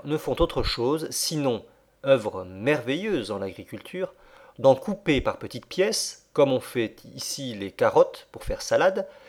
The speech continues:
et semant cela par les champs, elles ont au bout de quelque temps autant de grosses racines des tiges qu'elles ont semées de petits morceaux.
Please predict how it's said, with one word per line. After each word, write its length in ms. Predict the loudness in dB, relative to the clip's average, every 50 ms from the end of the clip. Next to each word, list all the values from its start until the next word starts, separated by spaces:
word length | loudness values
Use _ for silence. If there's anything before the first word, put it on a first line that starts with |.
| -20 -20 -20 -20 _ _ _ _ _ _ -4
et 80 | -2
semant 340 | 0 2 2 4 4 4 2
cela 460 | 2 2 2 4 6 8 8 8 8
par 180 | 6 2 -2 -4
les 80 | -4
champs, 420 | -6 -6 -4 -4 -4 -4 -6 -6 -10 _ _ _ _ -20 -20 -20 -2 4
elles 260 | 6 6 8 6 4
ont 120 | 0 0 0
au 80 | -4 -6
bout 120 | -4 -2
de 80 | -4 2
quelque 300 | 4 4 4 4 2 -6
temps 340 | -2 2 2 2 2 2 2
autant 360 | 2 2 4 6 6 6 6
de 80 | 4 0
grosses 340 | -2 2 4 4 4 4 2
racines 580 | 0 0 0 0 -2 -4 -4 -6 -6 -6 -6
des 180 | -6 -6 -8 -8
tiges 340 | -8 -8 -6 -4 -4 -2 0
qu'elles 220 | 0 0 0 0
ont 60 | -4
semées 320 | -6 -6 -6 -4 -2 -2 -2
de 60 | -2
petits 340 | -4 -6 -8 -10 -10 -6 -4
morceaux. 380 | -4 -4 -6 -8 -16 -16 -18